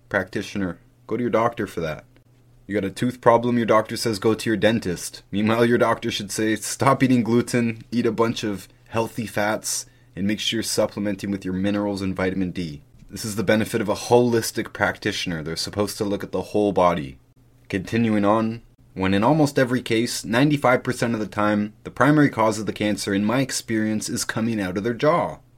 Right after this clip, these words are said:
And yeah, he's not the only one that says somewhere around ninety percent. I definitely don't think they could calculate that. Again, so many factors to health.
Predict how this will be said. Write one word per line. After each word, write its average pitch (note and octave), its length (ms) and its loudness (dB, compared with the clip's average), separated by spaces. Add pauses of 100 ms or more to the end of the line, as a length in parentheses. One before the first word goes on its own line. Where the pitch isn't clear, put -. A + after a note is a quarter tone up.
(180)
And B2+ 300 -6
yeah, B2+ 120 8
he's C3+ 140 6
not E3 140 10
the C#3 80 10
only B2+ 160 10
one G#2+ 160 6
that G2 220 2
says G2+ 260 4
somewhere A2+ 360 4
around G2 440 2
ninety G2 320 0
percent. F#2 600 -4 (220)
I F#2+ 40 -12
definitely G#2+ 320 -2
don't F#2+ 220 0
think F2 180 -2
they F2+ 100 -2
could F2 160 -10
calculate F2+ 540 -4
that. E2 240 -2
Again, E2 360 -4
so F2+ 280 -2
many F2+ 160 -2
factors E2 540 -4
to E2+ 120 -8
health. F2 420 -2